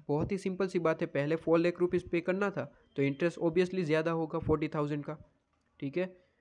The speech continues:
फिर हमने जो है वन लाख पे कर दिया, तो अब थ्री लाख रुपीज पे इंटरेस्ट पे करना है, तो obviously जो है इंटरेस्ट आपका कम होता जाएगा। बहुत ही सिंपल सा लॉजिक है। "क्या बात कर रहे हो?" ठीक है, मैंने कहा, "हाँ जी, आप तो बहुत ही इंटेलिजेंट हैं।"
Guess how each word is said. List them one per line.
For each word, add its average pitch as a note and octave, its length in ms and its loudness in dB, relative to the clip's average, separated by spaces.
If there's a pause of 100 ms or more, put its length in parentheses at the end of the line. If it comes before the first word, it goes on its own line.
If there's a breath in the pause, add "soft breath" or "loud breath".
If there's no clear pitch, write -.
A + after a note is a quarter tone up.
(220 soft breath)
फिर F#3+ 160 0
हमने F3+ 260 0
जो F3+ 140 2
है F#3 80 4
वन E3 200 4
लाख F3 240 2
पे E3 80 0
कर D#3+ 180 -2
दिया, E3+ 160 0
तो E3+ 120 -2
अब D#3+ 200 0
थ्री D#3+ 120 2
लाख E3 220 2
रुपीज D#3+ 260 0
पे D#3+ 140 -4
इंटरेस्ट D#3 280 -2
पे D#3 120 -2
करना D#3 240 -2
है, D#3+ 60 0
तो F3+ 160 -2
obviously F3+ 320 0
जो D#3 140 0
है E3 100 -2
इंटरेस्ट C#3+ 520 -4
आपका D3 260 -4
कम G#3 240 0
होता E3+ 240 0
जाएगा। C#3 380 -4
बहुत E3+ 280 0
ही F#3 60 -2
सिंपल E3+ 320 0
सा E3+ 140 0
लॉजिक C#3+ 380 -2
है। D3+ 120 -8 (480)
"क्या E3 140 -4
बात D#3 240 -4
कर D3 140 -8
रहे C#3+ 120 -4
हो?" D3+ 100 -8 (520)
ठीक C#3+ 180 -10
है, F3 140 -8 (140)
मैंने C3+ 200 -4
कहा, B2+ 160 -8
"हाँ C3+ 220 -4
जी, C#3+ 160 -6
आप C3 220 -6 (140)
तो A#2+ 440 0
बहुत C3 260 -4
ही C3+ 80 0
इंटेलिजेंट C#3+ 600 -2
हैं।" D#3 120 -8